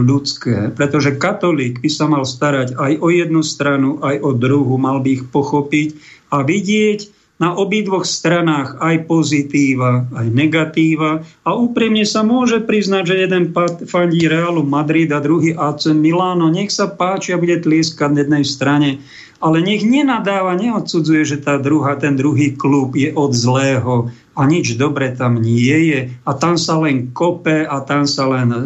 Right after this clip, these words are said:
robí zlo, ale my sme tí dobrí a tí všetci sú zlí. To je absolútna hanba, keď niekto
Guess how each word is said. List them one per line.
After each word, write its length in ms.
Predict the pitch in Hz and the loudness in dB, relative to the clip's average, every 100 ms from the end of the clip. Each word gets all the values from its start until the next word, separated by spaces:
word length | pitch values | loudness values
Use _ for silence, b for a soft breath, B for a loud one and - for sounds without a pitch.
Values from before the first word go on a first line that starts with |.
| 139 139 | -2 0
robí 320 | 127 139 131 | 2 2 2
zlo, 400 | 123 120 127 147 | 2 2 2 2
ale 240 | 156 135 139 | 0 0 0
my 120 | 156 | 0
sme 180 | 180 180 165 | 0 0 0
tí 160 | 135 | 0
dobrí 320 | 143 160 160 151 | 2 2 2 0
a 80 | |
tí 160 | 143 139 | 0 -4
všetci 400 | - 156 147 151 | -2 -4 -2 -2
sú 160 | - 135 | 0 0
zlí. 400 | 127 135 127 123 B B B - | 2 2 0 -2 B B B 0
To 160 | 143 | 0
je 160 | 135 139 - | 0 -2 -4
absolútna 1040 | 202 - - - 190 180 175 170 202 135 | -4 -4 -6 -4 0 2 0 -2 -2 -2
hanba, 800 | 123 151 202 196 175 175 175 175 - _ _ _ _ _ _ _ | 0 0 2 2 2 0 -2 -6 -18 _ _ _ _ _ _ _
keď 140 | 131 131 | -6 0
niekto 880 | 160 185 196 - - 160 151 151 | 2 2 -2 -6 -2 0 0 -2